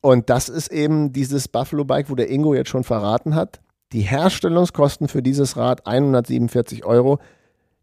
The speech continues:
Das, das persönlich hätte ich gar nicht gedacht, dass man für, für in Anführungsstrichen so einen kleinen Betrag so ein Produkt produzieren kann. Also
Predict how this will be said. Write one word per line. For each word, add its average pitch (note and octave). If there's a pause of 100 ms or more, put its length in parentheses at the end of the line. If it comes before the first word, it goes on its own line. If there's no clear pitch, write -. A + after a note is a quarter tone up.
(120)
Das, B2 (480)
das -
persönlich D3
hätte D3+
ich C#3+
gar C3+
nicht C#3+
gedacht, C#3+
dass A#2+
man A2+
für, A2+ (120)
für A2+
in G#2
Anführungsstrichen B2
so A#2
einen A2+
kleinen A2+
Betrag A2+ (120)
so -
ein G#2+
Produkt -
produzieren F2+
kann. -
Also E2+